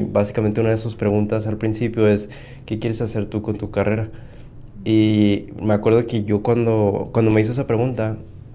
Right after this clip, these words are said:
Speaker 2: yo no supe qué contestarle, pero le dije, "Mire, ¿va a ser física médica o va a ser física aplicada a las ciencias ambientales?". Entonces, yo pienso que tuve una muy grande fortuna de poderme llevar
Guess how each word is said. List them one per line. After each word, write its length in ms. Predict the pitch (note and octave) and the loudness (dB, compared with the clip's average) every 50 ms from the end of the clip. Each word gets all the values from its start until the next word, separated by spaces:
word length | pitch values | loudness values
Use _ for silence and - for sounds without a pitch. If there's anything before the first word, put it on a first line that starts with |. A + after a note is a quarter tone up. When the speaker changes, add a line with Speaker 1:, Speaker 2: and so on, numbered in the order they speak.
| - - - - - - - - - - - - - - G#2 | -20 -18 -18 -20 -20 -20 -20 -20 -20 -20 -18 -14 -12 -6 -2
Speaker 2:
yo 100 | G#2+ A2 | 0 2
no 220 | A2 A2 A2 A2 A2 | 4 4 2 2 0
supe 300 | A2 - A#2+ G#2 A#2+ - | -2 -4 -2 -2 -2 -2
qué 100 | - G#2+ | -2 -4
contestarle, 580 | A#2 A#2+ A2+ A2+ G#2 G2 - A2 G#2 A2 B2 B2 | -4 -2 -2 -2 -4 -2 -2 -2 0 0 -2 -2
pero 160 | - A2 G#2 | 0 2 2
le 80 | G2+ G2+ | 2 2
dije, 200 | G2 - G#2 F#2+ | 2 0 -4 -4
"Mire, 420 | - G#2 G#2 G2+ G2+ F#2+ - - - - - - - - G#2 | -4 -2 0 0 0 0 -4 -8 -16 -18 -18 -16 -10 -2 0
¿va 80 | G#2+ | 0
a 40 | G#2+ | 0
ser 180 | G#2 - A#2+ A#2+ | 0 -2 -4 -4
física 360 | - C3 A#2+ A#2 A#2+ A#2+ A2+ | -2 -4 -4 -4 0 0 0
médica 400 | A2 A2+ A#2+ A2+ - C#3+ C#3 C3 - - | 2 2 0 -2 -2 -2 -2 -2 -2 0
o 120 | G#2+ G#2+ | 2 2
va 40 | G#2+ G#2 | 2 2
a 20 | |
ser 300 | G#2 - A#2 G#2+ G#2+ G#2+ - - - - - - - - | 0 0 -2 -2 -2 -4 -8 -12 -16 -16 -18 -18 -18 -14
física 600 | - - G#2 - - A2+ G#2+ - A#2 A2+ G#2+ G#2+ | -10 -8 -8 -6 -6 -8 -2 2 4 4 6 4
aplicada 400 | G#2+ G#2 G#2 G#2 G#2 - G2+ G#2 | 2 0 -2 -4 -4 0 0 2
a 20 | G2+ | 2
las 120 | G#2 G2+ - | 0 -2 -4
ciencias 360 | - G#2 - - G#2 - - | -6 -10 -8 -8 -8 -6 -4
ambientales?". 680 | G#2 G2+ G2 F#2+ F#2+ F#2+ - G#2 G#2 G#2 G2+ - - - - - - - - - - - - - - - - - - - - | -4 -2 -2 -2 -4 -2 -2 -2 -2 -2 -4 -8 -10 -14 -14 -16 -16 -16 -16 -16 -18 -18 -18 -18 -18 -18 -18 -18 -18 -14 -6
Entonces, 600 | - A#2+ A2+ A#2+ A#2 B2 C#3 C#3 C3 - - - - - - G2 G#2+ | -6 -4 -4 -2 0 0 0 0 0 -4 -8 -10 -14 -14 -10 -4 0
yo 160 | B2+ B2+ B2 | 0 0 4
pienso 260 | - C#3 C#3 C#3+ D3+ | 4 4 4 4 2
que 100 | D3 C#3+ | 0 0
tuve 560 | - - A#2 A2+ A#2+ A#2+ A#2+ B2 B2 B2 B2 A#2 | 0 0 2 6 8 10 10 12 10 10 8 8
una 200 | A#2 A#2+ A#2 A#2 | 6 6 4 4
muy 160 | A#2 A#2 A2+ | 4 4 4
grande 260 | A2 A2 A2 A2+ A#2 | 4 4 4 2 0
fortuna 680 | G#2 A#2+ G#2+ G2+ - - G#2 G2+ G#2+ A2+ B2 C3+ C3+ - - | 0 0 -2 -2 -2 0 0 0 0 0 -2 -4 -6 -8 -4
de 160 | G#2+ A2 G#2 | -2 -2 0
poderme 580 | G#2 G#2+ G#2+ G#2 G#2 G#2+ G#2 A2 A2 A2 A2+ | 0 2 2 2 2 2 0 2 2 2 2
llevar 520 | A2 A2+ G#2+ G2+ G2 G2+ G2+ G2 G2+ G2+ | 2 2 2 2 2 2 2 2 0 -2